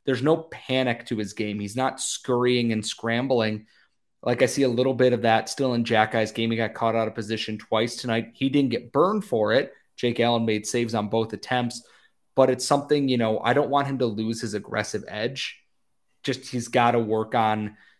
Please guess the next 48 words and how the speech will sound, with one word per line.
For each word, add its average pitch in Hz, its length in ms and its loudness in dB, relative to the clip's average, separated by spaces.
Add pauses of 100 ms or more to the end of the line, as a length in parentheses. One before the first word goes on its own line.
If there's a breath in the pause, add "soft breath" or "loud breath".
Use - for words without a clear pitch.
(120)
you 123 60 -2
know, 107 340 0 (140)
picking 147 320 -2
his 131 140 -2
spots 110 340 2
again. 98 160 -12
And 110 120 -4
that's 139 200 -2
a 175 60 -2
learning 165 440 -2
curve. - 420 -14 (340)
All 156 260 4
of 170 100 0
this 165 180 -2
is 147 100 -4
a 143 80 2
learning 117 380 0
curve 110 280 -4
for - 100 -12
these 107 240 -6
guys. 107 460 -2 (420 soft breath)
And 147 120 -2
this 214 120 0
doesn't 165 220 2
even 160 100 2
include 143 360 -2
Justin 110 460 -8
Barron 104 420 -2 (360)
and 110 260 -2
Matthias 107 440 -6
Norlinder, 110 500 -4
who 107 100 -6
are 104 120 -4
in 104 80 -4
the 107 180 -6
A 110 40 -2
H 110 340 -2
L 147 340 2 (280 loud breath)
and 151 140 0
are 165 80 2
going 143 320 0
to 143 80 -2
be 143 160 0
potentially 131 480 -6
called 107 340 0
up 113 180 -2
this - 220 -8
year. 98 260 -6